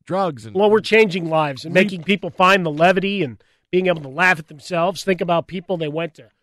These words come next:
Speaker 2: high school or college with, and some of the shenanigans and tomfoolery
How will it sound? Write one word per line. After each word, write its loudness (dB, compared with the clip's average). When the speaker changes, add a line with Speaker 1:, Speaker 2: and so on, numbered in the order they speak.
Speaker 2:
high 0
school -4
or -6
college 2
with, 2
and -14
some -4
of -6
the -6
shenanigans -4
and -16
tomfoolery -10